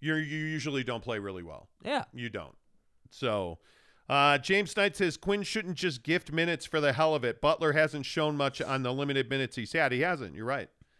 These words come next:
Speaker 1: That's true. The Blind Sportsman says, "Morning, boys." Um,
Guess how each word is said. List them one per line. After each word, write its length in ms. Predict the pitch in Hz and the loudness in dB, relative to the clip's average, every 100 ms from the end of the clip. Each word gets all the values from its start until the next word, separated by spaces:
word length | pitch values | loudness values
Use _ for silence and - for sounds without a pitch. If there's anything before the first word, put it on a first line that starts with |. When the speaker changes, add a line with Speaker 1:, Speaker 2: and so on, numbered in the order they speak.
| _ _ | _ _
Speaker 1:
That's 220 | - 127 - | -2 -2 0
true. 200 | 160 143 | -2 -2
The 60 | |
Blind 280 | 110 143 156 | 0 0 0
Sportsman 420 | - 170 147 156 | 0 -2 -2 -6
says, 240 | 131 147 101 | -2 -2 -2
"Morning, 340 | 117 147 139 | -4 -4 -4
boys." 420 | 117 123 147 139 - _ _ _ 139 | -2 -2 -2 -4 -14 _ _ _ 2
Um, 520 | 135 131 131 127 | 4 6 4 2